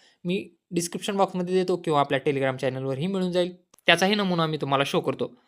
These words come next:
व्यक्तिगत खाते जर रिव्हर्ट झाले असेल तर तुम्हाला काय चेक करायचं आहे, पासबुक, आधार आणि सात बारावरील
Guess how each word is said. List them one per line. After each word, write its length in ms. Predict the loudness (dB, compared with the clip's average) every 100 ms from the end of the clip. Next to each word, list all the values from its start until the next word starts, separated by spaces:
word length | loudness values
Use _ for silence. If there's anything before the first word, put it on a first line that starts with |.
| _ _ _ _ -2
व्यक्तिगत 440 | -2 4 4 4
खाते 240 | 4 2 2
जर 120 | 2
रिव्हर्ट 280 | 4 4 4
झाले 180 | 4
असेल 320 | 4 2 -2 -2
तर 40 |
तुम्हाला 320 | -2 0 0
काय 180 | 4 4
चेक 220 | 4 2 6
करायचं 240 | 6 6
आहे, 100 | 0 2 6
पासबुक, 520 | 6 6 0 -2 -2 2
आधार 300 | 4 4 2
आणि 200 | 2 0
सात 240 | 4 4
बारावरील 520 | 6 4 6 2 0